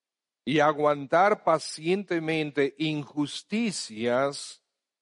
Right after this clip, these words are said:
que nosotros no podemos remediar y provocaciones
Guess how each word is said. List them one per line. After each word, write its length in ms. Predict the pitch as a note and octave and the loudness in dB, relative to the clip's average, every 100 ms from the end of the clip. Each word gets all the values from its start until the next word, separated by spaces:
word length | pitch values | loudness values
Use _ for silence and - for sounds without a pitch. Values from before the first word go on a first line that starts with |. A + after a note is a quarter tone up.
| _ | _
que 100 | C3 | -6
nosotros 460 | C3 - D#3 D#3 | -6 -6 -2 -2
no 120 | D3 D3 | -2 -2
podemos 400 | D3 C#3+ D3 B2+ | 0 0 -2 -2
remediar 680 | C#3 C3 B2 A#2+ G#2 G2 _ _ _ _ _ _ _ _ _ _ _ _ _ _ _ _ _ | -2 -2 -2 -2 -2 -6 _ _ _ _ _ _ _ _ _ _ _ _ _ _ _ _ _
y 120 | C3+ | -6
provocaciones 1600 | C#3+ D3 C#3 C3 - C3 - C#3+ E3 D#3+ B2 B2+ B2+ B2+ - - | -2 -2 0 -2 -2 -4 -6 -4 0 0 0 -4 -4 -8 -16 -20